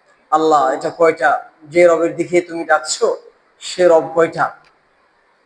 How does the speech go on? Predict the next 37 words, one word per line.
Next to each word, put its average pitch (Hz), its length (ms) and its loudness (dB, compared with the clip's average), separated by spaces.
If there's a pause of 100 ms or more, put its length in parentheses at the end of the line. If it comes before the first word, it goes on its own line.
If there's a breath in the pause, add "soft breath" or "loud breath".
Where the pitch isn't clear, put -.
(180)
আবার 165 340 2
তার 170 160 2
বাবা 160 340 4
মার 175 200 4 (340)
পরিচয় 196 400 2
কি? - 300 -12 (720)
তার 170 140 2
ছেলে 180 280 0
সন্তান 170 420 -2
কয়টা? 160 300 -4 (880)
তার 165 240 2
স্ত্রী - 280 -2
কে? 156 200 -2
তার 160 260 0
আকার 165 280 0
আকৃতি 165 340 -4
কেমন?" 170 260 0
এই 202 80 0
ধরনের 220 340 0
বিভিন্ন 220 320 -6
প্রশ্ন 196 380 -6
করতে 170 240 -14
লাগলো। 135 240 -10 (560 soft breath)
তখন 196 240 -2
আল্লাহ 196 220 4
সুবহানাহু 180 680 0
ওয়া 160 100 2
তাআলা 165 540 2 (440)
এই 220 180 4
সকল 208 480 2
প্রশ্নের 196 640 0
উত্তর 208 340 0
সংবলিত 175 600 -2
একটা - 1500 -8
সূরা 175 300 4
নাজিল 156 380 2
করছে-, 151 360 -6